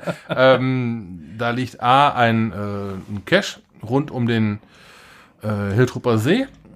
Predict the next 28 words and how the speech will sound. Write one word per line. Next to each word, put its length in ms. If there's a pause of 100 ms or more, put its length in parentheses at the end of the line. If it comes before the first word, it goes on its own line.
Ein 100
anderer 480
geht 220
am 160
Parkplatz 560
von 220
besagtem 460
Hiltrupper 360
See 100
los 220
und 300
der 340
heißt 420
Setz 340
dich 180
erstmal. 380 (1160)
Ähm, 680
G 140
C 180
ist, 400
äh, 260
G 160
C 160
acht, 240
Richard, 460
Anton, 460 (380)
Emil, 600
Doofmann. 720